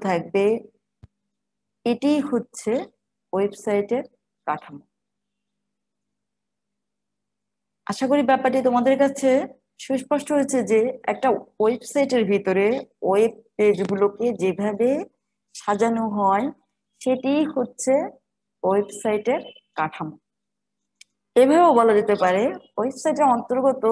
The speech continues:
বিভিন্ন পেজগুলি সাজানোর যে লেআউট, সেটি হচ্ছে ওয়েবসাইটের কাঠামো। লেআউট বলতে তাহলে কি বোঝায়? লেআউট হচ্ছে একটা ওয়েব পেজের প্রধান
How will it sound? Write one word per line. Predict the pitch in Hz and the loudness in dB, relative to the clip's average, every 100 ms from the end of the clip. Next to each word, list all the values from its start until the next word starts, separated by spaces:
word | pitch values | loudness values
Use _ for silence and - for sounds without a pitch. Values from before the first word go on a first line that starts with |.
| 254 247 | 0 -2
বিভিন্ন | 233 269 285 302 - | -2 0 0 -2 -4
পেজগুলি | 220 208 220 240 233 381 - - | -4 -2 -2 0 0 -2 -12 -12
সাজানোর | - 220 240 254 269 220 | -2 0 0 0 -2 -2
যে | 226 202 | -2 0
লেআউট, | 185 180 - 190 185 - _ _ _ _ - - - | -2 -2 -2 0 0 -4 _ _ _ _ -16 -14 -8
সেটি | 240 240 285 311 | -8 -4 -4 -2
হচ্ছে | 285 214 - 277 320 - | -6 -8 -8 -8 -8 -6
ওয়েবসাইটের | 196 185 - 220 - 285 - _ - | -6 -4 -6 -6 -4 -6 -8 _ -6
কাঠামো। | 165 - 175 147 _ _ _ _ _ _ | -6 -6 -18 -20 _ _ _ _ _ _
লেআউট | 208 214 262 277 277 - _ _ - | -4 0 2 2 -2 -10 _ _ -10
বলতে | 196 226 202 | -6 -4 -4
তাহলে | 208 214 220 _ _ _ _ _ _ _ _ _ _ _ _ _ 233 | -4 -4 -6 _ _ _ _ _ _ _ _ _ _ _ _ _ -8
কি | 240 | -2
বোঝায়? | 214 185 208 294 - _ _ _ _ _ _ _ _ - | -2 -2 -4 -6 -12 _ _ _ _ _ _ _ _ -4
লেআউট | 208 247 262 269 - | 0 2 2 0 -4
হচ্ছে | 240 - - 202 208 220 214 - 190 | -8 -8 -8 -2 -2 -2 -8 -8 -8
একটা | - 196 - | -2 -4 -2
ওয়েব | 214 233 247 - - | -2 -2 -4 -8 -4
পেজের | 233 - 233 214 - | -4 2 2 2 0
প্রধান | 190 214 214 | -4 -2 -4